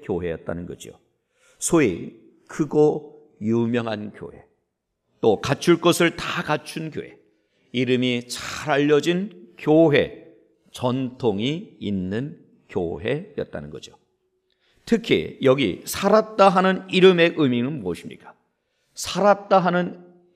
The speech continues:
이름, 겉으로 보기에는 잘 되는 교회였어요. 뭔가 막 꿈틀대고 생동감이 있고 막 부흥하는 교회였어요. 겉으로 보면 전혀 문제없는 교회였어요. 그런데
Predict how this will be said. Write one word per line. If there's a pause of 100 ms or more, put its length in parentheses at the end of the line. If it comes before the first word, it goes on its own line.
(100)
이름, (920)
겉으로
보기에는
잘
되는
교회였어요. (560)
뭔가
막
꿈틀대고
생동감이
있고 (160)
막
부흥하는
교회였어요. (720)
겉으로
보면
전혀
문제없는
교회였어요.
그런데